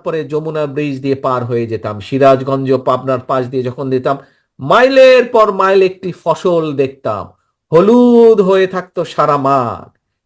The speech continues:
কি সেটি? সরিষা। সরিষা হয় না আপনাদের এলাকায়? আশেপাশে প্রচুর সরিষা হয়। এখন প্রিয় ভাই বোনেরা, এই সরিষা,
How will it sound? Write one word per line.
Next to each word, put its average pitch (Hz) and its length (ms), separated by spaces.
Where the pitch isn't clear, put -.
কি 170 180
সেটি? 165 320
সরিষা। 127 760
সরিষা 170 340
হয় 196 160
না 208 140
আপনাদের 208 340
এলাকায়? 214 560
আশেপাশে 185 540
প্রচুর 233 520
সরিষা 190 520
হয়। 123 180
এখন 214 360
প্রিয় 214 220
ভাই 196 240
বোনেরা, 180 320
এই 190 300
সরিষা, 165 800